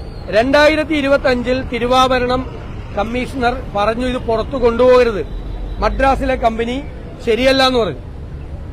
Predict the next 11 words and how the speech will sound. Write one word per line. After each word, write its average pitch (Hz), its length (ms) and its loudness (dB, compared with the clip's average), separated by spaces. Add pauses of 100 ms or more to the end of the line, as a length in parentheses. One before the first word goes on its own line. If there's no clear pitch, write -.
(880)
കോടതി 240 320 2
പറയുന്നത് 285 560 2
ജൂലൈ 285 420 4
മുപ്പതാം 277 500 2
തീയതി 277 200 0
കത്തെഴുതിയ 269 760 2 (480)
തിരുവാഭരണം 269 600 2
കമ്മീഷണർ 254 520 0
ജൂലൈ 247 460 2
എട്ടാം 254 440 2
തീയതി 262 400 0